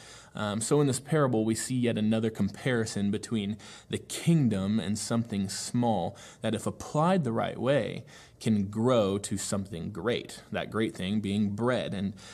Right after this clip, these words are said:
if you've been on a diet or, or gone a while without eating bread, it's,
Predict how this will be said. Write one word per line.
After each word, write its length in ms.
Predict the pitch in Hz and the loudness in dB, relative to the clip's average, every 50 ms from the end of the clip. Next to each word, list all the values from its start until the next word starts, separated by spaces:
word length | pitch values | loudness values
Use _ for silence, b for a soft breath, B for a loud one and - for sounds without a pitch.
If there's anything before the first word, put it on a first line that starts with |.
| B B B | B B B
if 180 | 104 101 - 104 | -8 -6 -4 -4
you've 180 | 98 95 95 | -6 -4 -4
been 140 | 104 101 101 | -2 -2 0
on 140 | 98 98 98 | 0 0 -2
a 160 | 92 - - | -2 -4 -6
diet 540 | - - - 110 104 101 95 95 107 117 110 | -8 -4 0 0 2 2 2 2 2 2 2
or, 280 | 90 85 82 87 95 - - - | 0 0 -2 -6 -8 -10 -10 -8
or 140 | 98 98 101 | -6 -6 -6
gone 340 | 113 110 104 98 101 101 | -6 -4 -2 -2 0 0
a 60 | 95 90 | 0 0
while 320 | 98 104 104 107 104 101 | 0 2 4 4 2 2
without 320 | 98 95 104 101 104 - | 0 0 0 0 0 0
eating 280 | 107 107 98 90 82 82 | 0 -2 -2 -2 -4 -6
bread, 420 | - - 113 110 101 90 95 104 | -4 -2 0 0 0 0 -2 -2
it's, 340 | 101 92 - - - - - | -4 -4 -6 -8 -10 -10 -12